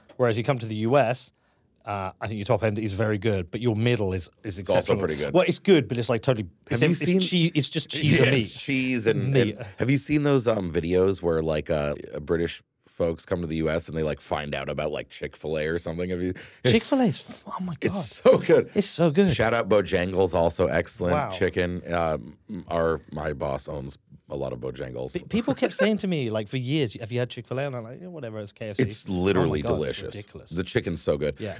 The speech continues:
Speaker 2: But there's some videos where, like, the, like, uh, Europeans, like, find out about, like, American fast food, and, like, it's so good, to be
Speaker 1: So
Speaker 2: clear.
Speaker 1: good.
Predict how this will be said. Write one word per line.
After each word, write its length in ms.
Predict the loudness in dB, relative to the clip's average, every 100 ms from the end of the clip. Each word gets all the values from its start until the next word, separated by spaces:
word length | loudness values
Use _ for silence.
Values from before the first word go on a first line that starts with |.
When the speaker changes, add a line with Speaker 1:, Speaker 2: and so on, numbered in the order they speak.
| -4
Speaker 2:
But 240 | -2 0
there's 240 | 2 0 0
some 180 | -2
videos 380 | 0 2 4 2
where, 160 | 2 2
like, 220 | 0 0
the, 260 | 0 0 0
like, 280 | -2 -2 -2
uh, 80 |
Europeans, 720 | -2 0 -2 -2 -6 -4 -4 -2
like, 180 | -4
find 300 | -4 -6 -4
out 100 | -2
about, 220 | 0 0 -2
like, 140 | -8
American 420 | -8 -6 -6 -8
fast 320 | -4 -4 -4 -6
food, 300 | -4 -2 -4
and, 100 | -6
like, 220 | -4 -6 -6
it's 200 | -14 -12
so 300 | -14 2 2
good, 380 | 4 0 -4 -6
to 80 | -12
be 80 | -10
Speaker 1:
So 100 | -4
Speaker 2:
clear. 160 | -4
Speaker 1:
good. 60 | -4